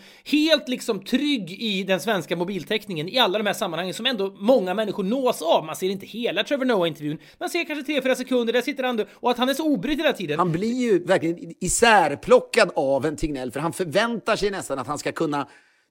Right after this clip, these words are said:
Speaker 2: trycka till Tegnell där. Han är, han är inte medveten om när hans producent då ringer upp Tegnell. Producenten är inte orolig för täckningen, för han förutsätter att det är kanontäckning.
Speaker 1: Han förutsätter att det är en fem G-dongel, ja.
Speaker 2: Men då tror nog Trevor Noah... Mm,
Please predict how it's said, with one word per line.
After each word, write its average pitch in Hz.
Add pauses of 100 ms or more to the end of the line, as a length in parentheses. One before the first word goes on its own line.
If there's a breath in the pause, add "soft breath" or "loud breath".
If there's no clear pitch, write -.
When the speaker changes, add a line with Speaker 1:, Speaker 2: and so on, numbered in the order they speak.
Speaker 2:
trycka 202
till 262
Tegnell 104
där. 78 (200 soft breath)
Han 190
är, 240
han 208
är 233
inte 220
medveten 202
om 175
när 180
hans 180
producent 202
då 135 (120)
ringer 180
upp 226
Tegnell. 139 (300 soft breath)
Producenten 190 (120)
är 208
inte 175
orolig 208
för 165
täckningen, 113
för 135
han 139
förutsätter 180
att 139
det 143
är 131
kanontäckning. 160
Speaker 1:
Han 165
förutsätter 214
att 196
det 208
är 202
en 190
fem 196
G-dongel, 160
ja. 120
Speaker 2:
Men 170
då 208
tror 262
nog 208
Trevor 156
Noah... 151
Mm, 240